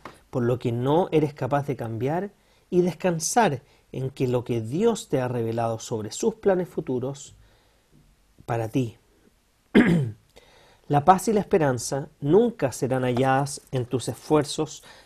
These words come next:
por descubrir el futuro. La voluntad secreta de Dios se llama secreta precisamente porque es secreta. No, la esperanza verdadera se encuentra al vivir dentro de las pli-, implicaciones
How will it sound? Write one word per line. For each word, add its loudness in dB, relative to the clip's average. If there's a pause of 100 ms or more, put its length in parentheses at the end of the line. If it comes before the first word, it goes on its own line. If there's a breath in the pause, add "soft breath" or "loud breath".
(120)
por 0
descubrir -2
el -4
futuro. -4 (960 soft breath)
La 2
voluntad 4
secreta 4
de 4
Dios 2
se -2
llama 0
secreta 0
precisamente 0
porque -4
es -8
secreta. 0 (1200 loud breath)
No, 6
la 8
esperanza 2
verdadera 2
se -4
encuentra -2
al 0
vivir 2
dentro 0
de 0
las -4
pli-, -8
implicaciones -4